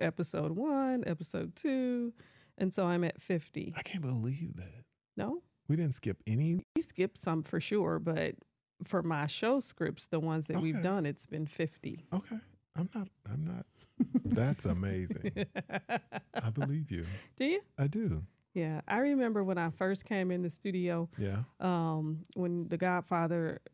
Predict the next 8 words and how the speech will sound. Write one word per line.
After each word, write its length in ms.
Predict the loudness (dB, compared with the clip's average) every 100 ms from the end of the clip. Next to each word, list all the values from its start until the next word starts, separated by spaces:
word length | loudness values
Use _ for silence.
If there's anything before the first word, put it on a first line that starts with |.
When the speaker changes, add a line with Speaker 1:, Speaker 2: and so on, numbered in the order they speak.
| -6
Speaker 1:
was 240 | -2 -2 -4 -12 -4
saying, 340 | 0 0 0
"Hey, 260 | 0 0 0
come 280 | 0 2 4
in 320 | 4 2 0
at 280 | 0 0 -2
seven 600 | -6 -2 0 2 2 0 -2
thirty 800 | 0 2 2 2 4 2 2 0